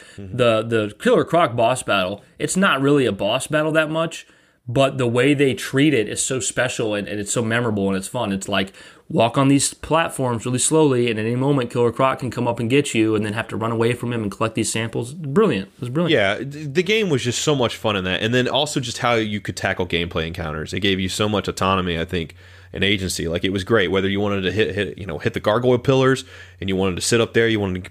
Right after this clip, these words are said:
Speaker 1: g-, grab someone that was below you, or you wanted to just do a, a glide kick straight down. Uh, you wanted to set those, uh, like, frozen, like, bombs or whatever, where you could, like, scare them. You could detonate it and scare 'em, and it would distract 'em.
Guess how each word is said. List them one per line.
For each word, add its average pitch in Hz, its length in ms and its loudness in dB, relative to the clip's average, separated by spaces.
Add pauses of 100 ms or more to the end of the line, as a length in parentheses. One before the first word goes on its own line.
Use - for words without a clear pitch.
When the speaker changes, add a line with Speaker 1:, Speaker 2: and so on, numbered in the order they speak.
(120)
Speaker 1:
g-, 73 260 -6
grab 117 300 2
someone 110 340 2
that 98 100 -2
was 92 120 -6
below 101 340 0
you, 113 380 2 (300)
or 98 100 2
you 101 100 2
wanted 101 240 2
to 101 80 0
just 92 220 -6
do 92 160 2
a, - 20 0
a 85 160 -2
glide 107 420 2
kick 113 220 0
straight 104 320 -2
down. 104 460 2 (280)
Uh, 95 100 2
you 92 180 2
wanted 101 240 2
to 98 160 -2
set - 260 0
those, 92 240 2
uh, 82 160 2
like, 82 160 -2
frozen, 104 480 0
like, 90 180 -2
bombs 98 460 0
or 101 60 2
whatever, 98 340 2
where 90 140 -2
you 90 80 -2
could, 92 160 -4
like, 78 260 -8
scare 107 400 0
them. 98 100 -2
You 95 80 -4
could 92 140 -10
detonate 104 380 2
it 104 100 2
and - 80 -6
scare 95 400 0
'em, 98 140 -2
and 85 80 -2
it - 20 -6
would 76 120 -6
distract 90 500 -2
'em. 95 180 -4